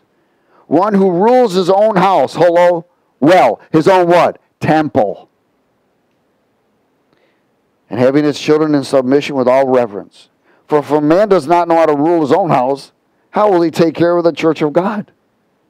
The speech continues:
That's powerful. "Not a novice,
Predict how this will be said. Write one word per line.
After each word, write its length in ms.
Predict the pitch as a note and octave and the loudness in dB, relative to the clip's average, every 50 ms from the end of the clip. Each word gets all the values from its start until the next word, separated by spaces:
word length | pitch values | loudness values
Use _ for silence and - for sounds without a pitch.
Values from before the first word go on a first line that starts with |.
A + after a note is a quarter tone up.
| _ _ _ _ _ _ _ _ _ - | _ _ _ _ _ _ _ _ _ -6
That's 140 | G#3 - | -6 -6
powerful. 560 | - - A#3+ A3 A3+ G#3 - - G3+ F#3 F3 - - - - | -4 -4 -2 0 0 -2 -2 -4 -8 -10 -10 -12 -18 -16 -6
"Not 260 | - C3+ E3 F#3+ G#3+ | -2 0 2 2 2
a 60 | A3+ A#3+ | 2 2
novice, 640 | A#3 G3+ E3+ D#3 D3 C3 F3 F#3 F3+ - - - | 2 2 2 2 2 0 0 -2 -4 -6 -12 -20